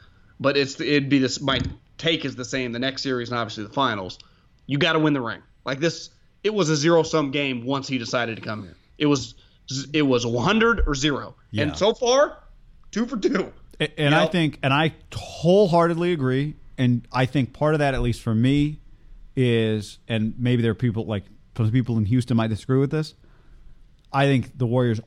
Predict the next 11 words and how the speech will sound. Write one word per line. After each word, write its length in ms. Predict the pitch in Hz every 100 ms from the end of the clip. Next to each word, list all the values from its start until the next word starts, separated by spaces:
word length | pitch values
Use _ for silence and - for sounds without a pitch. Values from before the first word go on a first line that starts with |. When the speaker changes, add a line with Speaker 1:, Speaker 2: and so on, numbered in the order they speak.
| _ -
Speaker 2:
are, 560 | 143 127 113 107 113 - - - -
without 400 | 120 131 123 113
question, 720 | 151 139 127 - 107 98 101 -
the 80 | 117
best 260 | 104 107 -
team 140 | 104
in 80 | 92
the 60 |
N 120 | 87 78
B 120 | 78
A. 160 | 69